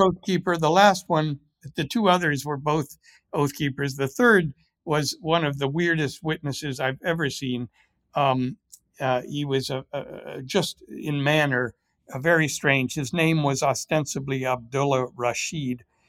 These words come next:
um, and, uh, but it developed that he was the tipster that gave them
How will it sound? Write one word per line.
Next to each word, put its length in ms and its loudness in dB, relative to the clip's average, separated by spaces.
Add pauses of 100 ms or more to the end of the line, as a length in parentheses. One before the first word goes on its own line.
(280)
um, 440 2 (540)
and, 440 2 (100)
uh, 420 4 (420)
but 240 6
it 160 -4
developed 560 4
that 180 -4 (360)
he 140 8
was 260 4
the 120 -4
tipster 760 -4 (260)
that 380 -4
gave 400 -2
them 360 -4